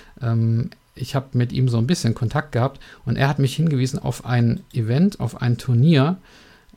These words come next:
Ähm, hier sieht man's nochmal, also donnerstags im, am ersten und dritten Monat finden diese Veranstaltungen statt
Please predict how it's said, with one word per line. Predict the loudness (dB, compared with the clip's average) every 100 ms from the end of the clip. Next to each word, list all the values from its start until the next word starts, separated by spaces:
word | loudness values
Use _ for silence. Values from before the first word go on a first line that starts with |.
| -20 -8
Ähm, | -2 0 2 2 0 -2 0
hier | 0
sieht | 0 0
man's | 0 2
nochmal, | 2 2 0
also | 0 -2
donnerstags | 2 4 4 2 0 -2 -2 -10
im, | -8 -2 0 2 0 -2
am | -2
ersten | 0 0 0 -2
und | -2
dritten | -4 -4 0
Monat | 2 2 2 0 -4 -20 -20 -20 _
finden | -2 0 2 0
diese | -2 0 -2 -2 -6
Veranstaltungen | -4 -4 -2 -2 0 0 0
statt | -2 -4